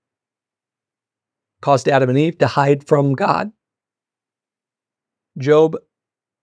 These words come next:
blamed God. His wife blamed God. His friends blamed him, ultimately God, though, for punishing him for his sin. And it led to a lot of fear and depression.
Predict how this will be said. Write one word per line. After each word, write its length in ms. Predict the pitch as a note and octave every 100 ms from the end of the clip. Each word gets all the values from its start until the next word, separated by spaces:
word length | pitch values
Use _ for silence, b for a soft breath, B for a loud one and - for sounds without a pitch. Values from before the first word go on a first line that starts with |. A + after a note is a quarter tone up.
| _
blamed 520 | C#3+ D#3 F3+ F#3 F3
God. 500 | D#3 E3+ F#3+ A3 F#3+ _ _ _ _
His 160 | D3
wife 340 | C3 C#3+ D#3 - _ _ -
blamed 580 | C3+ C#3+ E3+ F3 F3 F3
God. 440 | E3 F3 F#3+ F#3 _ _ _ _ _ _ _ _ _ _ -
His 100 | C#3
friends 240 | F3 F#3
blamed 300 | D3 E3+ E3+
him, 360 | D3 E3+ F#3 A3 - _ _
ultimately 580 | G3+ G#3+ F#3 F3 - D#3+
God, 360 | C#3+ D3+ E3+ D3+
though, 180 | E3+
for 140 | F#3 -
punishing 640 | - F#3 F#3 - D#3+ D#3
him 420 | C#3+ D#3+ F#3 F#3 -
for 260 | C#3+ D3+
his 220 | C#3 C#3+
sin. 460 | - D3+ C#3+ F3+ F#3+ _ _ _ _ _ _ _ _ _ _ _ _ _ _ _ _ _ _ _ -
And 80 | D#3+
it 80 | D3+
led 240 | D#3 F#3+
to 120 | -
a 20 | E3
lot 160 | D#3+
of 60 | G3
fear 260 | F#3+ F#3+
and 160 | G3 D#3+
depression. 720 | D3+ - D#3+ C#3+ - - -